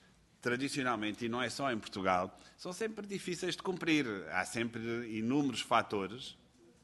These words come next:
a-, em torno da execução orçamental que desviam, umas vezes para cima, outras vezes para baixo, os valores do déficit. Mas cumprir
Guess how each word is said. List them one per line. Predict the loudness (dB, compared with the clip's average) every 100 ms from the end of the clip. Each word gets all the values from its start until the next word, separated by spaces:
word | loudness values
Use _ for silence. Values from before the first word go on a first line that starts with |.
| _ _ -20 0
a-, | 0 0
em | -2 -4
torno | 4 4 4 0
da | -4 -4
execução | -4 -4 -2
orçamental | 0 0 -2 -2 4 4 4 -2 -12 -20 -20 _ -8
que |
desviam, | -4 -4 -2 0 0 -2 -8 -14
umas | -14 -10
vezes | -8 -8
para | -8
cima, | -6 -2 -2
outras | -2 -6
vezes | -8 -8
para | -4 0
baixo, | 4 4 2 -6
os |
valores | -4 -2 -2
do | -4
déficit. | 2 2 2 -6 -8 -12 _ _ _ _ _ _
Mas | -4 -4
cumprir | 0 -2 2 6 6 4